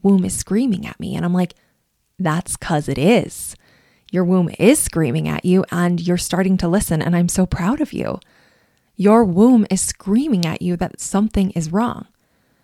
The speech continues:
And maybe you didn't hear when she was just whispering because you didn't ever learn how to listen. And maybe you didn't hear when she was just talking at a normal pace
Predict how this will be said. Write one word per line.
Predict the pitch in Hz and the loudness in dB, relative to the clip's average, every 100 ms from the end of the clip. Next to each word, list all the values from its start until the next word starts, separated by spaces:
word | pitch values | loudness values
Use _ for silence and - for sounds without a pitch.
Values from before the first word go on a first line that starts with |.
| _ _ _ - | _ _ _ 0
And | 214 | 4
maybe | 214 226 | 4 4
you | 220 208 | 2 0
didn't | 214 196 - | 0 -2 0
hear | 214 254 180 | 2 2 2
when | 175 170 | 0 0
she | - | 0
was | 175 170 | 0 0
just | - 165 | -4 -4
whispering | 180 196 - - - 214 _ _ _ _ _ _ _ | -2 -2 -4 -8 -8 -14 _ _ _ _ _ _ _
because | - - 180 | -8 -4 -4
you | 202 | -4
didn't | 220 208 - | -2 -2 -4
ever | 185 180 | -2 -2
learn | 175 175 | -2 -4
how | - | -8
to | - | -10
listen. | 185 180 - - - _ _ _ _ _ _ _ _ | -4 -2 -2 -8 -16 _ _ _ _ _ _ _ _
And | 208 202 | -2 2
maybe | 196 214 | 2 2
you | 214 | 2
didn't | 214 196 | 2 0
hear | 196 214 247 240 | 0 0 2 2
when | 190 | 0
she | 180 185 | 0 -2
was | 180 | -2
just | 180 185 | -4 -6
talking | - 196 - 196 | -4 -6 0 2
at | 190 | 4
a | 196 | 4
normal | 190 196 190 | 4 4 2
pace | - 262 277 214 185 - | 0 -2 0 -2 -4 -10